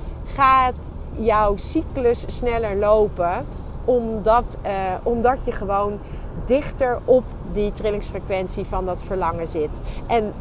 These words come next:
dat is de voeding die nodig is om dat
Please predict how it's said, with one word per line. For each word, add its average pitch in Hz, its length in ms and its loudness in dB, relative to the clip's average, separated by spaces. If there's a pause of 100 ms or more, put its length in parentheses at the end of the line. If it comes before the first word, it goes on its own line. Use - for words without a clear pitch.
(220)
dat 302 240 6
is - 160 -4
de 214 100 -2
voeding 285 600 0 (240)
die 220 140 0
nodig 233 440 2
is 220 260 2
om 220 200 -2
dat 196 180 -2